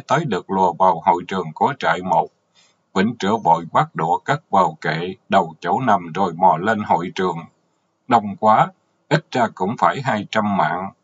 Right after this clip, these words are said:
Họ nằm ngồi ngổn ngang trong hội trường.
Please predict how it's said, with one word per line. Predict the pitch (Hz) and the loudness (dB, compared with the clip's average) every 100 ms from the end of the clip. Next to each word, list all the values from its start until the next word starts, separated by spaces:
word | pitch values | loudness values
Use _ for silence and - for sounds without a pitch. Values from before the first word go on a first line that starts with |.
| _ _ _ | _ _ _
Họ | - 95 | 4 4
nằm | 101 95 80 92 | 6 0 0 2
ngồi | 92 78 - | 2 0 -6
ngổn | 92 87 117 | 0 2 2
ngang | 127 107 101 | 0 0 0
trong | 117 107 92 | -2 -2 0
hội | 85 85 85 | -2 -2 -2
trường. | 90 | -2